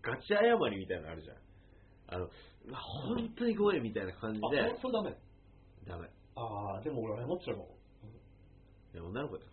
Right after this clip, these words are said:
Speaker 2: あ、
Speaker 1: 女の子が、
Speaker 2: あ、いや、うん。
Speaker 1: あの、ほ-、「いや、ほんとに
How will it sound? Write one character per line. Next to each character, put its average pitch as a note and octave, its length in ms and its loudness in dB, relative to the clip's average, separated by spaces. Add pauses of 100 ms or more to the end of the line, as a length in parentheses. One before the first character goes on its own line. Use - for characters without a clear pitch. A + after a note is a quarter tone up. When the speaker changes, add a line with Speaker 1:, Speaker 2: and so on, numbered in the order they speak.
(140)
Speaker 2:
あ、 A#2+ 100 2
Speaker 1:
女 D3+ 120 2
の E3 100 2
子 D#3 40 -2
が、 D3+ 60 0
Speaker 2:
あ、 - 20 2
い - 60 0
や、 C3+ 200 6
う - 40 -6 (260)
ん。 G2 100 -10 (720)
Speaker 1:
あ E2 180 -6
の、 D2+ 280 -10 (380)
ほ-、 - 340 -14 (140)
「い A#2+ 40 -8
や、 D3+ 80 -8
ほ - 220 -12
ん - 40 -12
と F#3 80 -8
に F3 140 -12